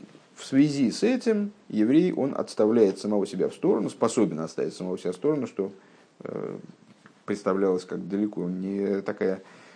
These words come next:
неочевидная вещь. Э, и находиться в движении шоев,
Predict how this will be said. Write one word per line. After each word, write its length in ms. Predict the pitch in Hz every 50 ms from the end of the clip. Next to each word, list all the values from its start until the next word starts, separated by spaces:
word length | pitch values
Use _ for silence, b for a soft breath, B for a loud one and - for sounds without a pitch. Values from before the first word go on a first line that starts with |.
| B B B _ _ -
неочевидная 680 | - 104 113 117 117 113 113 - 151 135 110 104 113 113
вещь. 260 | 107 95 - - - - b b b b b b b _ -
Э, 400 | 101 107 107 107 107 104 101 104 104 - _ _ _ _ _ _ _ _ _ _ _ _ _ _ _ _ _ -
и 140 | 139 165
находиться 800 | 180 190 180 - 135 113 110 131 147 139 - - 156 151 151 151 - _ _
в 140 | - 104 107
движении 540 | 104 110 117 113 120 123 113 101 92 87 82
шоев, 440 | 80 - - 120 139 170 214 233